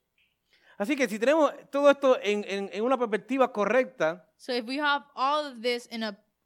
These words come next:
Speaker 2: the right perspective,
Speaker 1: tenemos que entonces redefinirnos la Navidad.
Speaker 2: we have to refine the definition of Christmas.
Speaker 1: Ya sabemos que no es acerca de regalos,
Speaker 2: We already know it's not about gifts.
Speaker 1: que no es acerca de las luces,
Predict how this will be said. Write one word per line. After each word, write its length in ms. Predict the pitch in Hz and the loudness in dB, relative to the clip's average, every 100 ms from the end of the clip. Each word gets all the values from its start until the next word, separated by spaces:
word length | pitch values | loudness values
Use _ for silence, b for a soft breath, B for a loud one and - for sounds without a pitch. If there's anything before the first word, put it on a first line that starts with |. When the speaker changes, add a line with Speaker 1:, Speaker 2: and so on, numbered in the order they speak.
| _ | _
Speaker 2:
the 240 | 214 220 | -8 -8
right 240 | 208 233 302 | -4 -6 -6
perspective, 540 | 247 - 196 - 196 _ _ | -14 -12 -14 -12 -18 _ _
Speaker 1:
tenemos 260 | 196 240 240 | 2 4 2
que 80 | |
entonces 260 | 226 240 233 | 2 2 4
redefinirnos 840 | 214 208 196 185 202 302 240 165 | 6 4 2 0 0 -2 -2 -2
la 120 | 151 151 | 0 0
Navidad. 380 | 143 131 110 - _ | 0 -2 -6 -10 _
Speaker 2:
we 100 | 240 | -6
have 140 | 240 | -6
to 260 | - 247 226 - | -4 -8 -8 -12
refine 720 | 233 262 - 302 339 254 196 214 | -10 -10 -4 -2 -2 -4 -10 -10
the 120 | 233 | -8
definition 460 | 220 226 220 214 214 | -8 -8 -10 -8 -8
of 260 | 196 190 _ _ | -8 -10 _ _
Christmas. 500 | 240 202 190 190 _ _ _ _ _ _ _ _ _ _ _ _ _ _ _ _ _ _ _ _ _ _ | -12 -12 -16 -20 _ _ _ _ _ _ _ _ _ _ _ _ _ _ _ _ _ _ _ _ _ _
Speaker 1:
Ya 160 | 120 160 | -6 0
sabemos 320 | 190 220 214 | 2 2 0
que 120 | 190 | -2
no 100 | 185 | 0
es 60 | 202 | 0
acerca 360 | 202 208 202 | 2 0 0
de 60 | 190 | 0
regalos, 600 | 185 185 214 247 - _ _ _ - | 2 2 2 0 -10 _ _ _ -8
Speaker 2:
We 100 | 233 | -2
already 300 | 233 254 285 | 0 -2 -2
know 140 | 294 | -2
it's 100 | 269 | -2
not 120 | 240 | -4
about 280 | 226 254 262 | -2 -2 -2
gifts. 420 | 311 247 269 - _ _ _ _ | -2 -4 -4 -14 _ _ _ _
Speaker 1:
que 120 | 151 | -6
no 100 | 151 175 | -2 -2
es 60 | |
acerca 360 | 185 180 180 190 | -2 -4 0 2
de 60 | |
las 140 | 180 180 | 4 4
luces, 500 | 196 190 214 - | 0 -2 -10 -12